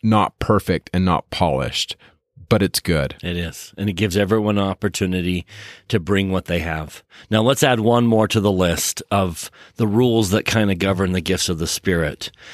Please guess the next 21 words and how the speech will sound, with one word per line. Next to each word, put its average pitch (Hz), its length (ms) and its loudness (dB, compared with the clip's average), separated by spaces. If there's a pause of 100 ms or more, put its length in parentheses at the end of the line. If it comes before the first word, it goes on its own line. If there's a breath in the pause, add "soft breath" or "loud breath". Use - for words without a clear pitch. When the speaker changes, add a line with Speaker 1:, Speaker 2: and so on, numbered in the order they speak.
(340 loud breath)
Speaker 2:
And 95 220 2
that 101 220 4
is 95 220 2
that 90 220 0
one 104 560 2 (120)
gift 95 480 -4 (100)
is 87 340 -2
most 80 680 -2 (160)
important. - 720 -10 (800 soft breath)
All 107 300 4
gifts 104 340 0
are 98 100 2
great 87 460 0
and 98 160 -4
all 101 240 2
gifts 98 340 -2
are 92 100 0
needed, 90 420 2
and 90 240 -2
your 113 340 2
gift 110 600 -2